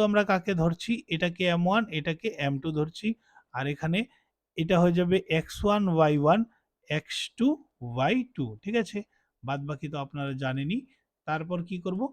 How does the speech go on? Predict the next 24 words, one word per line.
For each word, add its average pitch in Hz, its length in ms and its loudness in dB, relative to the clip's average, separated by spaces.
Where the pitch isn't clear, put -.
ওয়াই 127 420 0
টু 254 100 0
এম 160 100 0
ওয়ান 180 200 2
প্লাস 156 320 0
ওয়াই 135 500 2
ওয়ান 165 300 4
এম 156 200 0
টু 240 100 2
divided 151 640 0
by 247 100 2
M 143 40 -2
one 214 100 0
plus 208 240 -2
M - 20 0
two 233 120 -2
হয়ে 131 180 -4
যাবে 175 140 -2
সেই 160 260 -4
বিন্দু 165 220 0
বের 135 140 -2
করার 180 220 -2
ফর্মুলাটা। 143 580 2
ওকে, 180 220 -4